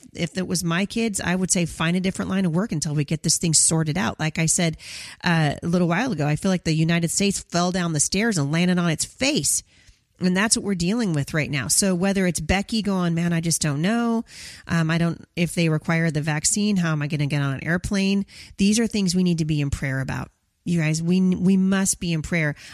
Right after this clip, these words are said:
I have never, I never thought I would see our country, uh, in this, in this predicament. And it's because we don't understand the Constitution. We don't understand our freedom. We don't understand the law and how it is most supposed to be protecting us.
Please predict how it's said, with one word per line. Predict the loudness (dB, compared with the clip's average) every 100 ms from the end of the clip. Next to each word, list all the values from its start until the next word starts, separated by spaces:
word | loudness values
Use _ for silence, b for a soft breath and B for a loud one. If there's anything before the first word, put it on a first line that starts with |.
| -2
I | 0
have | 2 0
never, | 0 2 2 0 0
I | 0
never | 0 0 0 0 0 -2 -2
thought | -2 -2
I | 0
would | 0 0
see | 0 0
our | -2
country, | -2 -2 -2 -4 -6 B B B -4
uh, | -2 0
in | 4 6 6
this, | 4 2 -4 -2
in | 0
this | 0
predicament. | 0 -4 -4 -4 -6 -6 -2
And | 2
it's | 2 2
because | -2 -4 -2 0 0
we | 0 0
don't | 2 2
understand | 2 0 -2 -2 -2
the |
Constitution. | -2 -2 -4 -2 -2 0 0
We | 0
don't | 0 -2
understand | -2 -2 -2 -2
our | -4
freedom. | -2 -2 0 -2
We | -2
don't | 0 0
understand | -2 -2 -2 0 -2
the | -2
law | -2 0 0 -2 -4 B B B B B
and | -2 0
how | 0 0
it |
is | 0 0
most | 0 2 0 -2
supposed | 0 2 0
to | 0
be | -4
protecting | -2 -2 -2 0 0 2
us. | 2 0